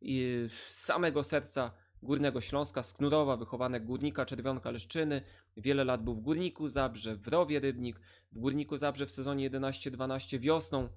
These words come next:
e, tego sezonu był w kadrze Górnika jako młody chłopak, ale nie zadebiutował w Ekstraklasie.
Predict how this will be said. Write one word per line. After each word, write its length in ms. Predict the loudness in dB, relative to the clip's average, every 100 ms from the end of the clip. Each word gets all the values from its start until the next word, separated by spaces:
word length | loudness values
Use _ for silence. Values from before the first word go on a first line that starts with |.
| -16 -20 _ -10
e, 120 | -4
tego 240 | 0 0
sezonu 480 | 0 0 0 0 0
był 300 | 2 4 4
w 100 | 2
kadrze 380 | -2 -2 0 -2
Górnika 420 | -2 -2 -2 -2
jako 180 | -2 0
młody 260 | 0 0 -2
chłopak, 460 | 0 -2 -2 -4 -2
ale 180 | 0
nie 140 | 2 2
zadebiutował 600 | 0 0 -2 -2 0 -2
w 20 |
Ekstraklasie. 560 | -4 -4 -2 -4 -4